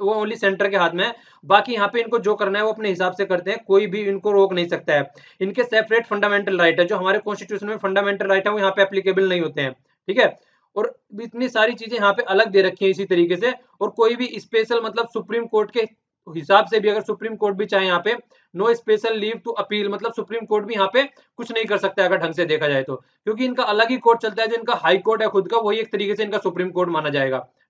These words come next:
ठीक है। तो इस तरीके के इनको सारे power दे रखी है।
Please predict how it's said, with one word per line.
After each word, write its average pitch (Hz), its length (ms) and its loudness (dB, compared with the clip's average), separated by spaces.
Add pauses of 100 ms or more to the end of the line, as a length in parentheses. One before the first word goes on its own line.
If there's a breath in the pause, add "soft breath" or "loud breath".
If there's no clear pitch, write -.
ठीक 202 100 -2
है। 226 80 4 (380 soft breath)
तो 226 40 0
इस 233 120 -4
तरीके 233 240 -2
के 233 100 0
इनको 233 200 -2
सारे 233 320 2
power 202 240 4
दे 165 120 0
रखी 147 280 -4
है। 123 120 -8